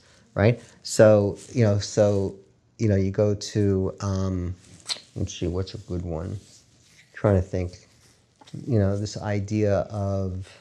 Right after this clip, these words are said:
trying to think, like, a really good example for theme where, you know, where, um, okay, let's, we'll use Star Wars again, okay? So the theme, you know, from a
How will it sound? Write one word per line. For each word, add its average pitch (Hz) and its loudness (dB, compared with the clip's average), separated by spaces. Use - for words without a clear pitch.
trying 143 -4
to 143 -6
think, 120 -4
like, 101 -6
a 98 -6
really 98 -2
good 90 -8
example 90 -10
for - 4
theme 107 2
where, 98 2
you 131 4
know, 107 6
where, 101 2
um, 107 0
okay, 170 0
let's, 165 0
we'll 135 2
use 110 4
Star - -2
Wars - -10
again, - -16
okay? 101 -2
So 104 2
the 135 4
theme, 151 0
you - 0
know, 113 8
from 104 2
a 98 0